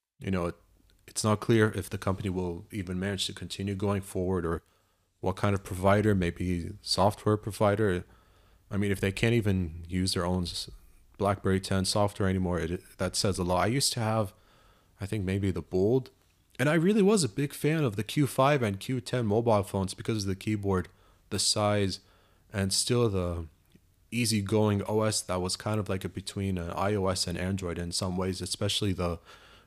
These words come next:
ways that it had, like, an organizational hub of checking apps and emails and so forth. So it is unfortunate that the physical keyboard company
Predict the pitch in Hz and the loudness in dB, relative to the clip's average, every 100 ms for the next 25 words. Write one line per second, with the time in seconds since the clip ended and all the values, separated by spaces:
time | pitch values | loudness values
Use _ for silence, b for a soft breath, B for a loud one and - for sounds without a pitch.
0 | B 107 98 98 101 98 95 92 90 95 | B 0 4 6 6 4 0 0 0 2
1 | 98 87 85 92 101 104 98 95 92 101 | 2 0 -4 -2 0 2 4 2 4 2
2 | 98 95 85 92 87 85 - - 98 92 | 2 -4 -2 -2 -2 -4 -4 -4 -4 -4
3 | 90 92 98 98 - 90 87 98 101 98 | -2 0 2 0 -2 -4 -6 0 2 4
4 | 95 87 82 - 95 90 - 95 90 - | 2 0 -2 -2 -2 -2 -2 -2 -2 -6
5 | b b b b b b b b - 117 | b b b b b b b b -2 2
6 | 123 135 120 110 - 117 - - 92 87 | 4 4 4 2 4 4 4 -2 -4 -2
7 | 95 92 - 92 85 85 82 85 _ _ | -2 -2 -2 0 0 -2 -6 -12 _ _
8 | - - 117 - - 104 - 110 101 98 | -16 0 2 2 0 -2 0 0 2 2
9 | 92 - 98 98 92 87 | 0 0 -2 0 -2 -2